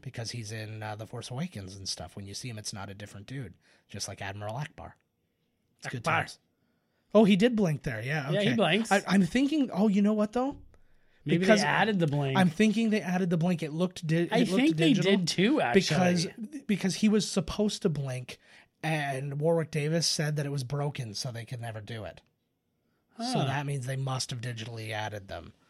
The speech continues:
Speaker 1: which, okay, cool. Uh,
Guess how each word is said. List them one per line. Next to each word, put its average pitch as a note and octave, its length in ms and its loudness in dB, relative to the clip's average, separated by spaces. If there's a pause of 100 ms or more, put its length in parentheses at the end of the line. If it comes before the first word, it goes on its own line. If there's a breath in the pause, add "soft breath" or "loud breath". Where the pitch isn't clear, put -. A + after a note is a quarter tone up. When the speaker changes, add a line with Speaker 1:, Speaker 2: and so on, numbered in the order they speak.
(280)
Speaker 1:
which, C#3 520 -4 (520)
okay, B2+ 300 -6 (140)
cool. - 260 -4 (220 loud breath)
Uh, G3 140 6